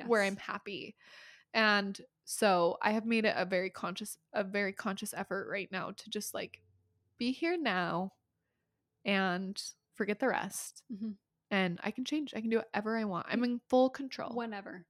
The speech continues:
Speaker 1: Yes.
Speaker 2: However you feel.
Speaker 1: Yes. So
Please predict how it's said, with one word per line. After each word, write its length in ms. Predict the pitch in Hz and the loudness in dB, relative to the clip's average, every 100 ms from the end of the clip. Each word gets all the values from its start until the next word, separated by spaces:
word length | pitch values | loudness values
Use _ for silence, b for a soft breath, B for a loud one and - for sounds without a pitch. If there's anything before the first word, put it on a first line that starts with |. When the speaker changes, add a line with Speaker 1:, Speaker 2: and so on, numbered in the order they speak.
| _ _ _ _ _ | _ _ _ _ _
Speaker 1:
Yes. 140 | - 226 | -2 0
Speaker 2:
However 240 | 240 247 | 0 -2
you 100 | 247 | -4
feel. 200 | - - 214 _ _ | -8 -14 -16 _ _
Speaker 1:
Yes. 520 | 233 165 - - - _ _ B B B B B _ _ | -2 -2 -6 -10 -10 _ _ B B B B B _ _
So 580 | - - 262 247 240 240 | -14 2 6 6 4 0